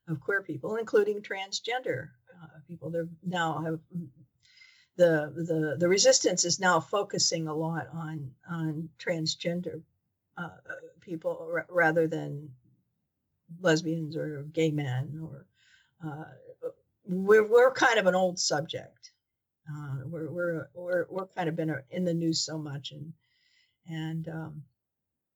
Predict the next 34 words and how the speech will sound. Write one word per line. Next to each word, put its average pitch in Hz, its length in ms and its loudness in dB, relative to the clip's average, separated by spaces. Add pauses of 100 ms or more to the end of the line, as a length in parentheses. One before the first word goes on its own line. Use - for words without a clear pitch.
(320)
uh, 165 160 -2
been 165 200 -2
doing 160 340 2
our 151 160 -2
thing 156 300 -6
for 156 160 -10
a 147 80 -6
while. 147 260 -8
So 156 160 -6
now 175 160 4
they 208 80 8
have 196 80 6
a 180 60 6
new 160 160 4
target 160 600 4
to, - 240 -4 (640)
to 180 140 4
focus 170 480 2
their 139 160 -2
fear. 127 360 6
And 202 180 2
I, 208 360 2
I 220 40 -2
assume 214 320 0
this 180 160 -4
is 165 100 -4
all 151 240 -6
fear-based. - 640 -12 (1120)
It's - 140 -20
very 165 180 -4
scary 233 500 0
for, 175 140 -20 (240)
for, 175 200 -18 (140)
for 170 80 -20